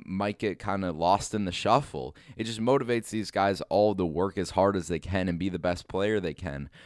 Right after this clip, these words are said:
Uh, I think Wendell Carter Junior has been incredibly impressive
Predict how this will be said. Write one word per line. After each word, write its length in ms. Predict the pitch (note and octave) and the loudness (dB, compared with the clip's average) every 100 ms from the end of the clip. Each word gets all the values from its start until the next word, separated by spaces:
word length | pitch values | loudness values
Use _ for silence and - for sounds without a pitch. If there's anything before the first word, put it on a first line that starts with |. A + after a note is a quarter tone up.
| - - | -8 0
Uh, 60 | |
I 120 | F#2+ | 2
think 220 | F#2 C3 G2 | 2 -2 -2
Wendell 360 | G#2+ A#2+ A#2+ | 0 2 2
Carter 320 | - A2+ A2 F#2 | 4 4 4 0
Junior 460 | E2 A2+ B2+ A2 | -2 -2 0 0
has 180 | F#2 F2+ | -2 -4
been 160 | - F#2+ | -4 -6
incredibly 720 | F2+ - A2+ B2+ A2+ G2 E2 | -4 2 4 4 2 -2 -4
impressive 600 | E2 - G#2 - F2+ | -6 -2 -2 0 -2